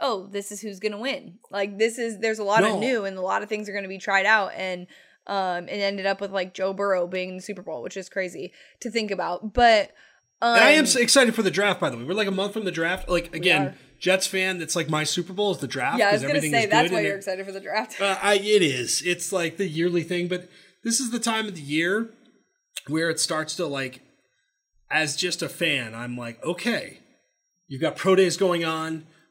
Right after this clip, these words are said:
Speaker 2: Can we also talk about Kenny Pickett's fucking hands for a second?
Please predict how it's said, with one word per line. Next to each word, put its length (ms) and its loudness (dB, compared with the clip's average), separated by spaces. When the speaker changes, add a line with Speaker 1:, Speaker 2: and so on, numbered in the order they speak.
Speaker 2:
Can 160 -2
we 140 4
also 260 2
talk 280 0
about 280 -2
Kenny 400 -2
Pickett's 500 -4
fucking 380 -4
hands 400 -8
for 120 -6
a 60 -4
second? 460 -4